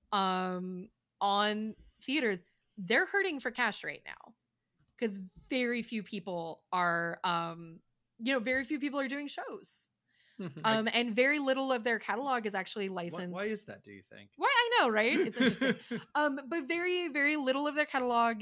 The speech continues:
Speaker 1: is available for virtual performances, and they've been kinda hesitant, um, to release licenses to virtual performances. Um, and so they have, like, a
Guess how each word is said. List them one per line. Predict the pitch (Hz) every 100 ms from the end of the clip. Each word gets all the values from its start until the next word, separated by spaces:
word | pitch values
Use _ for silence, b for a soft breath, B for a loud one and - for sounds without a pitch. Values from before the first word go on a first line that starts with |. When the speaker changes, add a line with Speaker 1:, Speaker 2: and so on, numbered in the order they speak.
| 233
Speaker 1:
is | 220 220 214 214 202 -
available | 196 208 214 208 208
for | 202 220 202 196 196
virtual | 202 190 226
performances, | 220 214 180 190 190 220 208 -
and | 196
they've | 202
been | 226 233
kinda | 226 202
hesitant, | 180 208 196 170 170 - b b b b _
um, | 196 190 185 185 185 185 185 _ - -
to | 214 196 196
release | 185 202 196 196 -
licenses | 170 170 175 180 170 170 170 - _ _ _ _ _ -
to | 359 294
virtual | 208 175 170
performances. | 175 180 190 190 - - - b b b -
Um, | 226 226 214 202 202 202 _ -
and | 226 226
so | 233
they | 185 226 381 330 277 - -
have, | - 254
like, |
a | 254